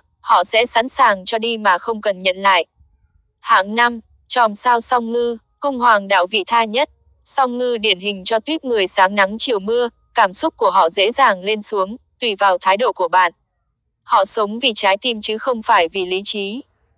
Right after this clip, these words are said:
Chẳng ai có thể nghi ngờ sự vị tha của Song Ngư, thậm chí họ còn bị lợi dụng, vì lòng tốt của mình mà không biết.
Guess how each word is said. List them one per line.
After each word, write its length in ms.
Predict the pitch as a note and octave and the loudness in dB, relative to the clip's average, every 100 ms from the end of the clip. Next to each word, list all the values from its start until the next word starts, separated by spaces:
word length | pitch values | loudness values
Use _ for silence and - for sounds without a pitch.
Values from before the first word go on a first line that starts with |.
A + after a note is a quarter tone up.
| - | -4
Chẳng 240 | B3 A3 | 0 2
ai 240 | F3+ A#3 A3+ | 4 2 0
có 160 | B3 | -4
thể 180 | C#4+ G#3 | -2 -4
nghi 200 | G3+ A#3 | -2 -4
ngờ 260 | A3 G#3 F#3+ | 0 -2 -2
sự 240 | - F#3 | -4 -2
vị 160 | G#3 F#3+ | -2 0
tha 200 | A#3+ A#3 | 2 0
của 200 | G#3+ F3+ | 0 -4
Song 280 | - A#3 A3+ | -2 -4 -2
Ngư, 200 | B3 A#3 _ _ | -4 -4 _ _
thậm 180 | - G3+ | -4 -2
chí 200 | - G#3+ | -4 -2
họ 200 | C4+ G#3 | 2 2
còn 240 | G#3 G3 | 2 -2
bị 140 | F#3 F#3+ | -2 -2
lợi 200 | G#3 F#3 | 0 -2
dụng, 200 | G#3 G3 _ _ - | -4 -6 _ _ -6
vì 140 | A3 | -2
lòng 260 | G3 G3 F3+ | 0 0 0
tốt 180 | C#4+ - | -4 -2
của 100 | G#3+ | -6
mình 300 | F#3+ F#3+ F3+ | -4 -6 0
mà 140 | - | 0
không 220 | - A3+ | 0 -4
biết. 220 | G#3 C#4+ | 0 -2